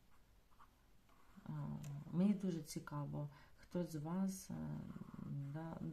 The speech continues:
дійде до фіналу. Хто зможе просто двадцять один день пройти цей алгоритм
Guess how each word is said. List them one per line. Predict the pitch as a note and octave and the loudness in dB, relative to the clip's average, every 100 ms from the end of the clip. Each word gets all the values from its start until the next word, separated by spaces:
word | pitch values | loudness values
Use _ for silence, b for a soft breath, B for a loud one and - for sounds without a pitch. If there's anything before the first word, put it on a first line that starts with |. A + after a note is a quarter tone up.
| - | -4
дійде | D#3 D#3+ D#3+ F#3 | -2 0 2 2
до | F#3 F3+ | 2 0
фіналу. | - E3+ D3 C#3 D3 D3+ D3+ B B B B - - F#3 B B B B - - - B B B B B B B B - | -2 -2 -2 -2 -4 -6 -8 B B B B -14 -4 -2 B B B B -20 -20 -20 B B B B B B B B -20
Хто | - F#3 F#3 | -6 0 0
зможе | F3 D#3+ E3 E3 D#3+ D#3 | 0 -2 -2 -2 -2 -6
просто | - D#3 D#3 D3+ D#3+ | -6 -6 -6 -6 -8
двадцять | D3+ D#3+ E3 D#3 D3+ | -6 -2 -2 -4 -6
один | - D3+ D3 C#3+ | -4 0 0 0
день | D3 D3 D3 D3+ - B B B B - | 0 0 0 -2 -4 B B B B -12
пройти | - D3+ D3 D#3 D#3 | -4 -4 -4 -4 -4
цей | D3 D3+ | -4 -2
алгоритм | D3 D3 D3 D3 E3+ F#3+ F#3+ D3 | 0 0 0 0 -2 -2 -2 -4